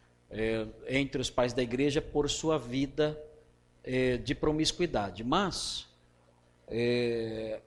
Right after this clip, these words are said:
parece que existe um certo exagero, é, popular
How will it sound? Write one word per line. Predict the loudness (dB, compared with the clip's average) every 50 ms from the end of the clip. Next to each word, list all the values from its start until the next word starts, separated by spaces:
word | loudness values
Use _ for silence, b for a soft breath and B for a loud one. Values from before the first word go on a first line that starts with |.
| -18 -20 -20 _ _ 4
parece | 6 8 8 8 6 4 2 0
que | 2 2
existe | 2 2 2 0 -2 -4 -4
um | -4
certo | 0 2 2 2 2 2 2
exagero, | 2 4 4 4 4 2 2 2 4 4 4 4 2 2 -2 -6 -12 _ _ _ _ _ _ _ _ _ _ _ _ _ _ _ _ _ _ _ _ _ _ _ -6
é, | -2 0 2 2 2 0 0 -4 -8 -18 -20 -20 -20 -20 -20 _ _ _ _ 2
popular | 2 2 2 2 4 6 6 6 6 4 0 -2 -6 -12